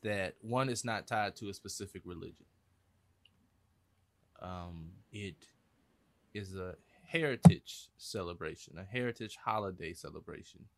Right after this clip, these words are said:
And each day provides those that celebrate it an opportunity to focus in on one of the seven principles.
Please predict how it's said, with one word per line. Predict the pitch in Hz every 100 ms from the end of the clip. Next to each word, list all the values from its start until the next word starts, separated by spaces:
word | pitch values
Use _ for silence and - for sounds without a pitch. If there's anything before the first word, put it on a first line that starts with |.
| _ _ _ _ _ _ _ _ _ -
And | 98 95 92 90 85 _
each | 143 147 - - 113
day | 120 117 113 107 -
provides | 120 101 107 104 104 101 98 95 - - - _ _ _ _ _ _ 101
those | 113 107 95
that | 101 92
celebrate | - - 143 117 85 90 90
it | - -
an | 98 -
opportunity | 107 - 95 113 104 98 95
to | 98
focus | - 107 - 95 95 - - _ _ -
in | 107 104 101 -
on | 98 98 98
one | 98 95
of | 90
the | 92 87 87
seven | - - 110 92 85
principles. | 95 85 - - 85 -